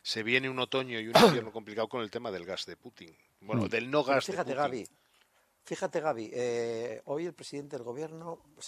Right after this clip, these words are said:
Speaker 2: va a Extremadura, donde en principio iba a ir a inaugurar un tren de alta velocidad que, que circula a ochenta por hora, y, eh, un ave,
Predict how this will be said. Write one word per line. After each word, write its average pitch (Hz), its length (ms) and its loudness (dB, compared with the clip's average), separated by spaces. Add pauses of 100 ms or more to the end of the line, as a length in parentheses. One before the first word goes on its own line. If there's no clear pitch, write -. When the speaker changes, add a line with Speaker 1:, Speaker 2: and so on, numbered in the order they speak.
(140)
Speaker 2:
va 139 60 0
a 143 40 2
Extremadura, 135 600 -6
donde 123 300 -8
en 104 80 -10
principio 160 600 -4
iba 156 220 -4
a 131 60 0
ir 156 160 -8 (240)
a 135 80 -2
inaugurar 120 520 -2
un 131 180 -10
tren 131 220 -8
de 123 80 -4
alta 117 180 -6
velocidad 113 500 -10
que, 107 360 -12
que - 100 -20
circula 117 380 -10
a 104 40 -4
ochenta 104 320 -12
por 104 140 -10
hora, 135 240 -6 (480)
y, 135 340 -8 (160)
eh, 131 100 -14
un 117 140 -10
ave, 180 260 -6